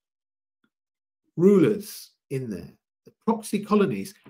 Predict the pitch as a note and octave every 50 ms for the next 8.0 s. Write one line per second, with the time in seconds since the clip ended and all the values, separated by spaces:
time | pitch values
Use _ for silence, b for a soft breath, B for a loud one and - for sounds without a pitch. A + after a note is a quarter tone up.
0 | B - D3 C#3+ F#3+ - - - G3+ G3 G3+ - A3 C4+ D4 D4+ D4+ C4 G3+ D3
1 | D#3 D#3 - - F#3 G3 A#3 B3+ C4+ A#3 F3+ D#3+ C3+ C3 B2+ - D3+ D#3+ D#3+ D#3
2 | - - G#3 G3+ F#3 F3+ D3+ F#3+ F#3+ - F3+ D#3 G#3 F#3+ - - C3+ - - -
3 | - - - - - - _ _ _ _ _ _ A2+ G#2+ - C#3 D3 F3 G#3 G#3+
4 | - _ _ _ _ _ _ _ _ _ _ - G#3+ G#3+ G#3+ G#3+ G#3+ G#3 G#3 G#3+
5 | - - _ _ _ - D3+ A3 D#4+ D#4+ C#4+ C4 G#3 G#3 G3 F3 D3+ C3 B2 B2+
6 | C3 F3 A#3+ B3+ A#3+ A3 G3 D#3 C3+ E3 D3 - - - E3 D#3 D3 - A2+ -
7 | - - D3+ D3 C#3 C#3 C#3 C#3 - - C#3+ D3+ D#3 D3+ D3+ D3 D3 C#3+ C#3+